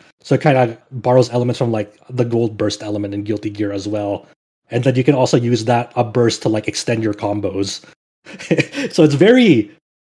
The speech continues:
interesting of, like, hey, like, you can have, like, just a simple fun time in this, but there are, there is mech-, like, there's, like, in-, enough in-depth mechanics to make,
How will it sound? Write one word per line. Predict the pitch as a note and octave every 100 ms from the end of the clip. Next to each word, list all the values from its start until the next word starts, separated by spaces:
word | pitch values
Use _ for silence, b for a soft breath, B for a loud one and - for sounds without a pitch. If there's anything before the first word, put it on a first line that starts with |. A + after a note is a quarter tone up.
| _ _ _ _ _ _ _ _
interesting | D3 E3 D#3+ D3 D#3+ D3
of, | B2+
like, | B2+ A#2+
hey, | - F3+ E3+ C3
like, | C3 A#2+ C#3+
you | D#3
can | F3
have, | F3+
like, | E3
just | D3+ B2+
a |
simple | - C#3 D3
fun | C#3 B2+
time | C3+
in |
this, | B2 B2
but | A2
there | B2+
are, | C#3
there | B2+ D3+
is | D#3+
mech-, | B2+ A#2 C#3
like, | B2 -
there's, | C3+ B2+
like, | - C#3+
in-, | C#3 B2
enough | C3+ D3+ D#3
in-depth | C#3 C3 B2
mechanics | A#2+ - A#2 G#2
to | -
make, | A2 G#2